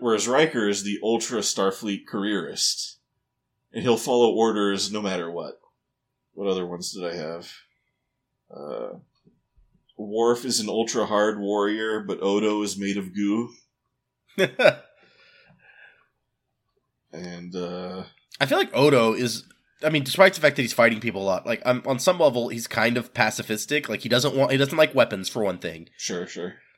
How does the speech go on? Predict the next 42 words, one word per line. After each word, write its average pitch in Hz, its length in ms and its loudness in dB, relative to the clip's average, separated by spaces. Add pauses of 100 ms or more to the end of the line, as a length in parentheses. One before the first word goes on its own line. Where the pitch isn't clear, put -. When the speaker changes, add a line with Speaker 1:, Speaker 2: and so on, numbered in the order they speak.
(260)
Speaker 2:
And 113 220 0
so, 104 340 2
like, 95 200 -6
he's 120 140 -6
gonna 165 120 2
capture 165 380 2
these 120 160 0
guys, 82 400 4
but 95 160 -8
he's 117 140 -4
not 131 260 4
the 127 60 -6
guy 107 220 6
that's 85 140 -8
gonna, 107 160 -4
like, 92 220 -8
kill 113 200 0
them 92 280 -4
if 95 140 -8
he 107 100 -4
can 98 160 -4
do 95 140 -4
anything 90 280 -4
to 95 80 -8
avoid 85 280 -4
it, 71 100 -14
which 110 160 -4
is 120 100 -6
not 117 320 4
Worf's 101 300 -4
thing, 90 240 -8
exactly. 90 360 -8
Speaker 1:
Yeah. 98 140 0 (640)
It's - 140 -10
like, 104 160 -2
Worf 123 520 -2
wishes 110 520 -2
he 107 140 -4
had, 101 160 -2
like, 95 160 -2
a - 60 -10
sword 87 580 -4